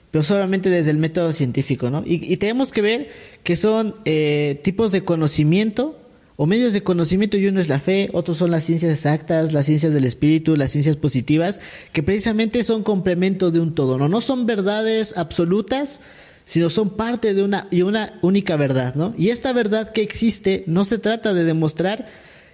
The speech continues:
que existe Dios, sino se trata de demostrar que algo que existe es Dios.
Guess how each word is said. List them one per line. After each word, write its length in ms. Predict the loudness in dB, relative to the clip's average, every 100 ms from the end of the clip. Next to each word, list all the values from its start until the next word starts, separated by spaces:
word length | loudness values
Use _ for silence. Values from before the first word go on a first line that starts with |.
| -4
que 80 | -2
existe 360 | 0 -2 0
Dios, 400 | 0 0 0 -4 -6
sino 260 | -2 0
se 120 | 0
trata 240 | 0 0 0
de 60 | 0
demostrar 480 | 0 0 0 -2
que 140 | 0 0
algo 260 | 2 2
que 100 | 0
existe 640 | -4 0 -2 0 -2 -2 -6 -18 -4
es 280 | 0 2 2
Dios. 400 | 2 2 -2